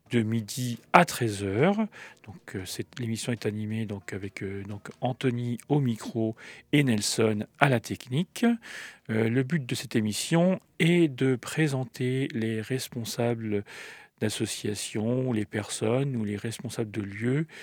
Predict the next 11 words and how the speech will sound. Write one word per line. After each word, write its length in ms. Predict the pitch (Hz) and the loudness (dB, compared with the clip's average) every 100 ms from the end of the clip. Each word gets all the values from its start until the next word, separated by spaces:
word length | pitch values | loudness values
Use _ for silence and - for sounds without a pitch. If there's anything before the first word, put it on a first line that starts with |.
| - - - | -16 -18 -18
qui 120 | - | -12
proposent 420 | 107 - - 131 120 | -8 -4 0 0 2
des 240 | 110 110 | -2 0
évén-, 240 | 107 107 | 0 0
des 120 | 107 110 | 0 0
choses 340 | - 120 135 | 2 4 4
ou 40 | |
des 240 | 117 101 107 | 2 0 0
événements, 640 | 107 104 101 104 117 127 | 0 0 -2 -2 0 0
des 200 | 113 104 | -2 -2
actions 460 | 104 - 131 139 | -4 -2 0 0